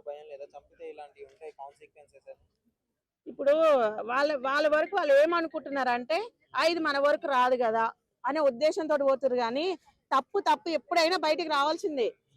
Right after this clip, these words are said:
Speaker 2: ఇప్పుడు ఇవి పోలీసు వాళ్ళు కూడా మంచిగా తీసుకుపోతున్నారు, అచ్చట ముచ్చట చేస్తారు, భయపెట్టరు, ఏం పెట్టరు. ఒక్కొక్కరికి ఎకరన్నర తడిచిపోయేటట్టు కొడితే ఇంకోసారి ఇట్లాంటివి చెయ్యరు.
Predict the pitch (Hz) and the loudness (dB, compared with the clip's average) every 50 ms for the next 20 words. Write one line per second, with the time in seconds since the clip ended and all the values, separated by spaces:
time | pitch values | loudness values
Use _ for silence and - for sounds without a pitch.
0 | _ 294 320 - 359 339 349 339 320 320 320 320 - - - 294 311 339 392 415 | _ -6 -2 -2 0 0 0 0 0 0 -2 -2 -2 0 2 2 4 4 2 0
1 | - 381 370 381 381 370 370 370 359 359 330 311 302 311 311 330 349 370 - 349 | 2 2 2 4 2 2 2 2 2 2 2 0 0 -2 -2 -2 -2 0 0 0
2 | 330 302 330 339 339 - - 349 339 330 311 - 330 311 311 320 320 320 330 302 | 0 0 0 -2 -4 -2 0 0 2 2 0 -2 -6 -4 -2 0 0 2 0 0
3 | 277 - 320 302 302 294 311 - 311 294 240 285 277 285 277 - 349 311 302 339 | -2 -2 -4 -4 -4 -4 -2 -2 -4 -4 0 0 0 0 0 -2 -4 -2 -2 -2
4 | 415 415 - _ _ _ _ 269 294 320 330 359 330 311 - 320 320 339 339 320 | -2 -4 -8 _ _ _ _ 0 0 0 0 0 -2 -2 0 -2 -2 0 2 0
5 | 302 285 277 262 233 254 233 214 180 - _ _ _ _ 277 311 - - 381 381 | 0 0 0 -4 -4 -4 -4 -4 -4 -6 _ _ _ _ 0 0 2 2 0 2
6 | 381 370 359 359 359 349 370 359 349 320 311 294 349 330 330 311 302 311 320 320 | 2 2 0 0 0 -2 -2 0 2 2 2 2 2 0 0 0 0 0 -2 -2
7 | - - 302 302 294 - 330 370 339 311 311 302 285 294 269 269 262 247 - 349 | -2 -2 -2 -2 -2 -4 -2 -2 -2 0 0 -2 0 2 4 2 2 2 0 0
8 | 403 381 415 392 359 427 370 392 392 349 330 330 294 285 240 233 226 208 196 - | 0 2 0 0 0 0 0 0 0 0 -2 -2 -2 -2 -2 0 2 2 0 -2